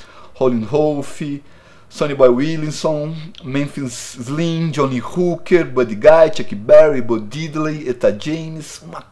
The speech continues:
cacetada de coisas que você encontra nesse boxezinho,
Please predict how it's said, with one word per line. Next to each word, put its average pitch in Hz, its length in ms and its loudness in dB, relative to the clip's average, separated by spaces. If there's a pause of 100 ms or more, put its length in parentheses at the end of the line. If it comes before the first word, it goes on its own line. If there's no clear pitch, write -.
(200)
cacetada 135 1040 0
de 120 120 -4
coisas 139 540 -8 (440)
que - 100 -8
você 233 220 2
encontra 196 420 -2
nesse 190 360 -4
boxezinho, 156 1300 -2